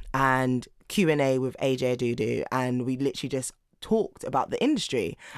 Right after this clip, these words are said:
and people could ask questions, and I had my set questions, but I really wanted to have that kind of networking environment where people can come and get guidance from someone who's been there, done that, doing it.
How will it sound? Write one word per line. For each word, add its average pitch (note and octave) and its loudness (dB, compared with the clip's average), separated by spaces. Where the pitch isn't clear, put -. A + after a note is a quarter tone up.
and D3 2
people F#3 0
could E3+ -2
ask C#3+ 0
questions, A3 2
and C#3 0
I B2 0
had F3+ 0
my G3 4
set - -2
questions, F3 2
but F#3+ 6
I - 8
really G#3+ 2
wanted A3 0
to F#3+ -2
have F3+ 2
that E3 0
kind D#3+ 0
of D3 -2
networking D3+ 0
environment C3 0
where B2 -2
people E3 -6
can C#3+ -6
come C3 0
and C#3 -4
get - 0
guidance D3 2
from C3+ -6
someone C#3 0
who's C#3 -6
been C3 0
there, B2 0
done A#2+ -2
that, A#2+ -4
doing A#2 -4
it. - -16